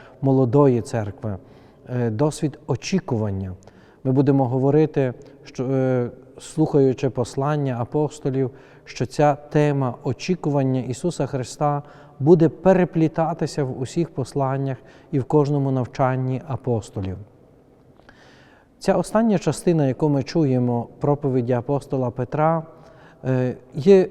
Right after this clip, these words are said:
дуже зосереджена вже безпосередньо не на описі події, тобто того, що сталося, е, під час їх спільної молитви, е, шестя Духа Святого, але розповідає, і неначе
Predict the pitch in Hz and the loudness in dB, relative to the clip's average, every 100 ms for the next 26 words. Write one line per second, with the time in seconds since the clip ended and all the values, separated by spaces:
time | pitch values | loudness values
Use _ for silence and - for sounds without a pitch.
0 | - 117 110 214 214 175 135 151 - 143 | -2 -4 2 2 4 2 2 -2 0 0
1 | 151 139 135 143 143 139 127 - - - | 0 0 -2 -2 0 -2 -4 -10 -20 -16
2 | - 123 151 143 - - - 143 151 151 | -8 2 4 4 0 -4 -4 -2 0 0
3 | 143 139 185 247 175 151 151 147 - 120 | 0 0 0 0 -2 0 0 0 -4 -2
4 | 135 110 123 175 165 131 - - - 131 | -2 0 2 2 4 2 -2 -10 -8 -4
5 | 139 127 143 127 - 135 - 156 160 160 | -4 0 0 0 -4 -10 -4 0 2 2
6 | 131 - 131 120 113 - - - 127 123 | -2 -4 -2 -2 -6 -16 -20 -6 -2 0
7 | 120 117 - 127 - 135 131 - - - | 0 -2 -4 -4 0 0 0 -6 -14 -8
8 | 131 131 - - - - 139 139 139 131 | 0 0 -2 -10 -8 2 4 4 4 2
9 | 127 147 165 139 127 107 - - - - | 4 2 2 0 -2 -4 -10 -20 -16 -4
10 | 117 110 - 127 - 123 131 - 117 120 | -4 -2 -2 -4 -2 -4 -2 -4 -6 -6
11 | - 113 107 - - - - 139 165 165 | -4 -4 -4 -8 -18 -20 -4 0 0 0
12 | - 160 160 208 226 208 139 196 196 208 | -2 -2 0 0 2 0 0 0 0 -2
13 | 202 180 | -2 -4